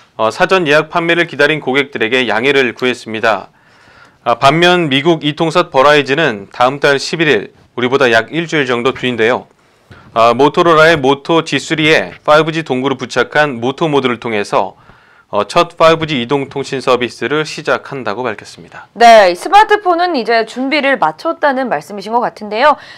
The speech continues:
Speaker 2: 자, 그렇다면 통신사도 사월 오 일 첫 상용화를 위한 준비를 끝냈나요?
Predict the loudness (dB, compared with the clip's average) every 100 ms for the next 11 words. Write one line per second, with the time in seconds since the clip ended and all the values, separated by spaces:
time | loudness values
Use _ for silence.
0 | -2 0 2 2 4 6 4 4 0 -4
1 | -2 0 0 0 2 4 4 4 2 0
2 | -2 -6 -4 0 2 2 0 -4 -6 -12
3 | -8 -6 -6 -8 -14